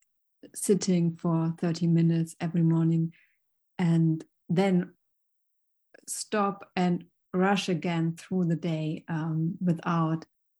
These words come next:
any moment just to stop or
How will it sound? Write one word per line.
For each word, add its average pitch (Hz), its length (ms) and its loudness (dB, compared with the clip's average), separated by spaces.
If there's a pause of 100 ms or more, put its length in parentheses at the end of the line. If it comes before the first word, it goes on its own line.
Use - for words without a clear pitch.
(720)
any 190 260 6
moment 170 640 6
just - 260 -6
to 160 340 0 (100)
stop - 680 0
or 156 260 -4